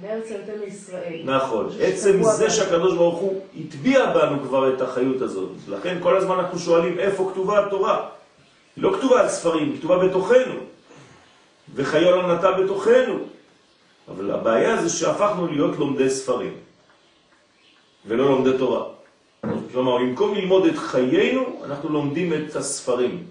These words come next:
Speaker 2: עד כדי כך שאפילו אנחנו בעצמנו טועים וקוראים לעצמנו עם הספר. אוי ואבוי, אנחנו לא עם הספר.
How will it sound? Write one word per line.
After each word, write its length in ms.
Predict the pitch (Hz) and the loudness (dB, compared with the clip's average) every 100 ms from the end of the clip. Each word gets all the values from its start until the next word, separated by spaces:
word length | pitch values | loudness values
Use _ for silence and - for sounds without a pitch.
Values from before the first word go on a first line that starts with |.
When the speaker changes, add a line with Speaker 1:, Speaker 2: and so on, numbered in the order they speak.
| - | -6
Speaker 2:
עד 200 | 127 - | -4 -2
כדי 300 | 127 160 143 | 0 0 0
כך 180 | 165 - | 0 0
שאפילו 680 | - 160 - 185 196 165 - | 0 -2 -2 0 2 4 2
אנחנו 240 | - 196 | -2 0
בעצמנו 580 | 170 160 - 233 220 190 | 0 0 -2 -2 -2 -2
טועים 640 | 214 247 262 214 208 - - - - - - - - | 0 0 0 -2 -6 -12 -18 -20 -20 -20 -18 -18 -12
וקוראים 400 | 113 147 165 185 | -6 0 2 4
לעצמנו 640 | 170 147 - 160 160 135 | 4 2 0 -4 -2 0
עם 200 | 143 147 - | 0 -2 -6
הספר. 460 | - 123 - 95 90 - _ - _ _ _ - _ _ _ _ - - - _ _ _ - _ - | -10 -10 -8 -10 -12 -16 _ -20 _ _ _ -20 _ _ _ _ -20 -20 -20 _ _ _ -20 _ -6
אוי 200 | 127 147 | -2 2
ואבוי, 500 | 131 120 127 127 - | 4 4 4 2 0
אנחנו 260 | - 156 156 | -4 -2 2
לא 240 | 190 196 | 6 6
עם 80 | 190 | 4
הספר. 560 | - 214 214 - - | 0 -2 -2 -4 -6